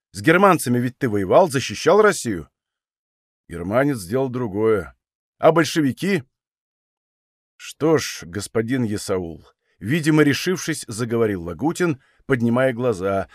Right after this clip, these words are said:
настойчиво разыскивая взгляд Лесницкого. Большевики последнюю землишку у меня не возьмут. У меня в аккурат один пай, и моя земля без надобности. А вот, к примеру, вы не обижайтесь только. У вашего папаши десять тысяч в десятин.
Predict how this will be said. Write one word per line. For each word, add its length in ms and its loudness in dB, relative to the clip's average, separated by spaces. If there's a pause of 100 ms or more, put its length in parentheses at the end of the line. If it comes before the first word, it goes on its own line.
(140)
настойчиво 680 0
разыскивая 580 -2
взгляд 380 -4
Лесницкого. 760 -10 (640)
Большевики 640 0
последнюю 600 2
землишку 520 0
у 40 4
меня 280 4
не 100 4
возьмут. 580 0 (440)
У 60 -6
меня 220 6
в 40 8
аккурат 420 4
один 300 2
пай, 420 4 (220)
и 100 -2
моя 300 6
земля 320 2
без 220 -2
надобности. 800 -2 (300)
А 120 2
вот, 160 2
к 40 -20
примеру, 540 4 (340)
вы 180 -2
не 80 2
обижайтесь 540 2
только. 440 -10 (380)
У 100 -4
вашего 380 4
папаши 540 2
десять 440 -2
тысяч 300 -4
в 100 -2
десятин. 600 -4